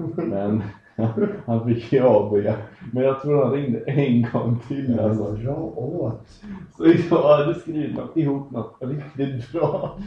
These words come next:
Speaker 2: Helt tydligt.
Speaker 1: Ja.
Speaker 2: Alltså, du får sköta min nästa ansökan. Men jag undrar så här,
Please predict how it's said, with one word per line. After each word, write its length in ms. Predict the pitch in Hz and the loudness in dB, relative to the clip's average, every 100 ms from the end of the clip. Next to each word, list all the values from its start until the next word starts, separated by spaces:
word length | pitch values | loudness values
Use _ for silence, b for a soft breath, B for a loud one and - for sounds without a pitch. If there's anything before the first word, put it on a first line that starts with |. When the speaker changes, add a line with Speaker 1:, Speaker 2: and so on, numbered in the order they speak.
| 196 | -8
Speaker 2:
Helt 380 | 143 147 127 104 | -2 4 4 4
tydligt. 440 | 113 104 95 139 135 | 2 2 4 2 2
Speaker 1:
Ja. 60 | 131 104 | 2 4
Speaker 2:
Alltså, 240 | 123 127 | 4 4
du 220 | 110 95 | 0 -2
får 80 | - 175 | -2 2
sköta 220 | 170 - | 4 4
min 200 | 123 101 135 | 2 2 2
nästa 300 | 139 - - | 0 0 2
ansökan. 720 | 123 120 - - - - 101 - - - B B | 2 0 -2 -2 -6 -6 -10 -16 -20 -20 B B
Men 140 | 151 170 | 4 6
jag 220 | - - | 6 8
undrar 340 | 196 - 147 | 8 8 6
så 120 | 147 | 4
här, 80 | 202 | 0